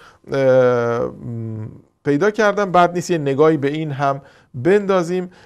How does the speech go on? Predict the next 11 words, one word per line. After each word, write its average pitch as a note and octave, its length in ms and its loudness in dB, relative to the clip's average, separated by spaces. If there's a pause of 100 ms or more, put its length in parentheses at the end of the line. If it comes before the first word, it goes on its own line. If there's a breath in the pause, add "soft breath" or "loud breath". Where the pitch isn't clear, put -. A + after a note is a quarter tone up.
(160 soft breath)
اه، B2+ 360 4
و A#2+ 180 0
این، D3 480 -2
ام، A#2 520 -6
با B2 340 4
شعر C#3+ 640 0
معر-، A#2+ 480 -4
شعر C#3+ 260 -2
معروفی C3+ 380 -2
که C#3 140 -4
حتماً، B2+ 360 -4